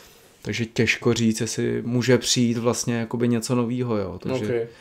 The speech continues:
Speaker 1: to, že se k tomu připojili jako elektrokola, je vlastně jasný, protože ty se v dnešní době potřebujou prodávat, že jo, protože
Speaker 2: Hmm.
Speaker 1: jsou úplně nejdražší.
Speaker 2: Hmm.
Speaker 1: Takže je to prostě jako víceméně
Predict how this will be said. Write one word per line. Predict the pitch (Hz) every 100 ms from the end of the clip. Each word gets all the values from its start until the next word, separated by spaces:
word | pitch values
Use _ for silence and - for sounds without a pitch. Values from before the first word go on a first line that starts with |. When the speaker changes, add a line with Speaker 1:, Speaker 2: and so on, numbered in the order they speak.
| - -
Speaker 1:
to, | 113
že | 110 110
se | 117
k | 110
tomu | - 113 113
připojili | 110 - 113 117 117 113
jako | 110 120 110
elektrokola, | 110 104 - 113 117 113 110 113
je | 113
vlastně | 110 113 - 120 113
jasný, | - 104 - 113 107 110
protože | 113 113 107
ty | -
se | - 113 107 - - - - _ _
v | 117 110
dnešní | - 117 107 113
době | 110 107
potřebujou | 110 110 117 110 110
prodávat, | 113 110 110 107 107 104
že | 110
jo, | 104
protože | - - 139
Speaker 2:
Hmm. | 127
Speaker 1:
jsou | 123
úplně | 110 107 107
nejdražší. | 107 104 110 104 - 107 107 - - - - -
Speaker 2:
Hmm. | 135 120
Speaker 1:
Takže | - 113 107
je |
to | -
prostě | 120 135 - 107
jako | 101 - 110 104 107 104 107 107
víceméně | 175 117 120 117 113 117